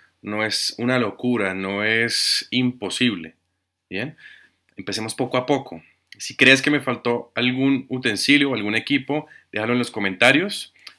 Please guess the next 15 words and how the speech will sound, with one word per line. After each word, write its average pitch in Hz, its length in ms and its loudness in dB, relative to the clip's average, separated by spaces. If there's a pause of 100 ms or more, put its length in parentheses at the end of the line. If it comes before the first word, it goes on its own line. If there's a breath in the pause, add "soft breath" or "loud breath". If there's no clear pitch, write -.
(300 loud breath)
y 135 380 4 (120)
enriquecemos 101 640 -2
este 107 480 0
listado, 87 560 -4 (160)
¿listo? - 420 -6 (300 loud breath)
Hay 131 160 0
una 143 140 4
cantidad 120 500 4
de 123 80 8
utensilios 123 600 -2
adicionales 117 760 0
que 110 120 -8
podemos 98 460 -6
ir 120 120 -6
consiguiendo 104 1000 -4